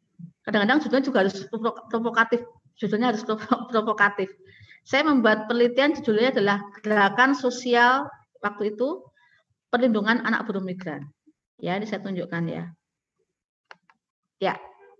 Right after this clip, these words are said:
ini judulnya s-, provokatif. Gerakan Sosial Perlindungan, sehingga se-, saya se-, sejak awal saya sudah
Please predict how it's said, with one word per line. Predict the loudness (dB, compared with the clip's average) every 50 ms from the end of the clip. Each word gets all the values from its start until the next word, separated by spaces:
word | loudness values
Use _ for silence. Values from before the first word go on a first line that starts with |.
| _ _ _ _ _ -8 -4 -2
ini | 0 0 0
judulnya | 0 2 2 4 4 2 0
s-, | -2 -8 -14 -18 -20 -20 _ -6 -2
provokatif. | 0 0 0 2 4 4 2 4 4 2 2 0 0 -12 -14 -18 _ _ _ _ -20 _ _ _ _ -20 _ _ -8
Gerakan | -4 2 2 2 4 6 4 4 4 2
Sosial | -2 -2 -2 -2 0 2 6 6 6 6 4 2
Perlindungan, | 0 0 2 2 2 -2 -4 -6 -16 -16 -18 -14
sehingga | -4 0 2 4 4 4
se-, | 2 0 -4 -4 0
saya | 0 2 2 2 0
se-, | 0 -4 -8
sejak | -8 -8 -2 0 2 4
awal | 4 4 6 6 6 6 4 4
saya | 2 0 0
sudah | 2 2 0